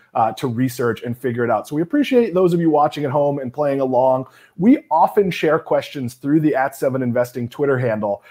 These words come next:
uh, that we're gonna talk about on the show. I'll give you a heads up now.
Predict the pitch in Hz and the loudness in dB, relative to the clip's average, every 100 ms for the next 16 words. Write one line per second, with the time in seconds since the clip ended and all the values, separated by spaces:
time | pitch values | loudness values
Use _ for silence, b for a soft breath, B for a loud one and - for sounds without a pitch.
0 | B 123 120 135 147 147 135 135 135 131 | B 0 2 2 0 -2 -2 0 0 2
1 | 123 123 120 101 170 110 170 269 196 147 | 0 0 -4 -4 -2 2 2 2 0 0
2 | 143 131 123 165 104 92 | 0 -2 -2 -4 -4 -6